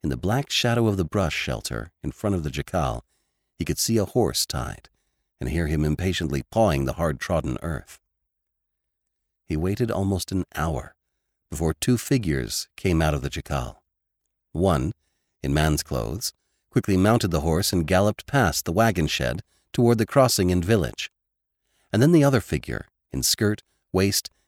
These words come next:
and mantilla over its head, stepped out into the faint moonlight, gazing after the rider. Sandridge thought he would take his chance then before Tonya rode back.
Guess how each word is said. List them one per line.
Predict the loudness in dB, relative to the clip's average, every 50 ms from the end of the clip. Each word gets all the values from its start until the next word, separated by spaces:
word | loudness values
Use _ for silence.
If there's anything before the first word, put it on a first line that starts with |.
| _
and | -4 -2 0
mantilla | 2 2 2 0 0 0 2 2 4 2 0 0
over | -2 -4 -2 0 -2
its | -2 -2 -2
head, | -2 -2 -2 -2 -4 -8 -14 _ _ _ _ _ _ _ _ _
stepped | -8 -4 -2 -2 -2 0 0 2
out | 2 2 2 2
into | 2 2 2 2
the | 0
faint | 0 0 0 0 0 2 2
moonlight, | 4 4 4 4 2 0 -2 -4 -8 -12 -16 _ _ _ _ _ _ _ _
gazing | -2 0 0 2 2 2 2
after | 2 2 0 -2 -4
the | -4 -4 -2
rider. | -2 -4 -4 -6 -8 -10 -16 -18 _ _ _ _ _ _ _ _ _ _ _ _ _ _ _ _ _ _ _ _ _ _ _
Sandridge | -2 0 2 2 2 2 2 0 -2 -2
thought | -2 0 0
he | 0
would | 0 0 -2
take | -2 -2 -2 -2
his | -2 -2 -2
chance | -2 0 0 2 2 2 0 0
then | -2 0 0 0 0 0 0
before | -2 -2 -2 -2 -2 -2
Tonya | 0 0 0 2 2 2 2
rode | 2 2 0 0
back. | 0 0 0 0 -2 -6 -10 -18